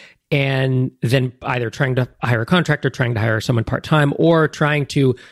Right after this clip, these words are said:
cobble together three of those kind of part-time needs into one Frankenstein full-time role, which I am guilty of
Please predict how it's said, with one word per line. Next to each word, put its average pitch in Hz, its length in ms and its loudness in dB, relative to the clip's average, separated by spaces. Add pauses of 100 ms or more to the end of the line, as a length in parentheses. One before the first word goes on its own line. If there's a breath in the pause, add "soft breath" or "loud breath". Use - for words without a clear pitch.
(120 loud breath)
cobble 139 380 0
together 127 420 0
three 147 300 0
of 135 120 0
those 123 200 0
kind 120 220 -4
of 110 80 -8
part-time 123 560 -4
needs 123 280 0
into 113 220 -2
one 113 460 -4 (580 loud breath)
Frankenstein 117 880 -4
full-time 135 500 -2
role, 151 320 2
which 139 300 0
I 127 140 -4
am 120 240 -4 (180)
guilty 151 380 2
of 156 320 0